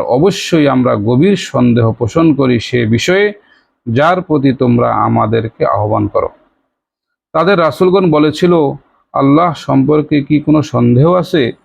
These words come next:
তিনি আসমানসমূহ ও জমিনের স্রষ্টা। তিনি তোমাদেরকে আহ্বান করেন যেন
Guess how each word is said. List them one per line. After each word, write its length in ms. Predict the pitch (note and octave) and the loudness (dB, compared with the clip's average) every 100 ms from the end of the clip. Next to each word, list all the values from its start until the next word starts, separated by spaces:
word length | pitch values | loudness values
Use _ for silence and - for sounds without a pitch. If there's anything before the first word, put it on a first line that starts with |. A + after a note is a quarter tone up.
| _ _ _ - | _ _ _ -2
তিনি 120 | C3 | 0
আসমানসমূহ 800 | - G#2 - G3 F#3+ D#3+ D#3 D3 | 0 -4 -2 0 0 0 2 2
ও 140 | C#3 B2+ | 2 0
জমিনের 380 | A#2 B2 D3 D3 | 2 2 2 0
স্রষ্টা। 380 | - D3+ - F#3+ G#3+ _ _ _ _ _ _ C#3+ | -2 -4 -2 -2 -2 _ _ _ _ _ _ 0
তিনি 180 | C#3+ C3 | 2 2
তোমাদেরকে 500 | C3 C3+ D3+ C#3+ D3 | 2 2 2 0 -2
আহ্বান 420 | - A#2+ C3 F3+ F#3+ | -2 0 0 0 -2
করেন 320 | E3 C#3 C3 B2 - _ _ _ A#2+ | -2 -2 0 -4 -8 _ _ _ -4
যেন 220 | B2+ | 0